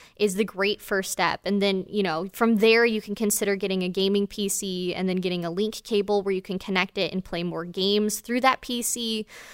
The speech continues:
You can then jump into maybe a higher level headset and you can get that full body tracking that I was talking about. It adds up super fast as far as the cost goes,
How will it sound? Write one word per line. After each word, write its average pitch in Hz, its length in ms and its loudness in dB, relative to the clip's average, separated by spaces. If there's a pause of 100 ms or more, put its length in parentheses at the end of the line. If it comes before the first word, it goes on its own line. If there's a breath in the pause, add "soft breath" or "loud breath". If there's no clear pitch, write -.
(120 loud breath)
You 220 120 2
can 214 200 2
then 208 280 4
jump 196 300 0
into 196 240 0
maybe 185 280 0
a 175 60 0
higher 180 640 0
level 185 300 0
headset 226 640 4
and 202 100 2
you 190 80 2
can 202 140 0
get 196 140 -2
that - 160 0
full - 180 -4
body 175 240 -4
tracking 233 540 2
that 226 100 4
I 220 60 6
was 214 140 2
talking 214 360 0
about. 196 320 2 (320 loud breath)
It 226 160 4
adds 254 300 6
up 214 180 4
super 208 300 -2
fast 180 440 0
as 196 120 -6
far 185 180 0
as 185 120 -2
the 180 100 -8
cost - 420 -4
goes, 294 440 0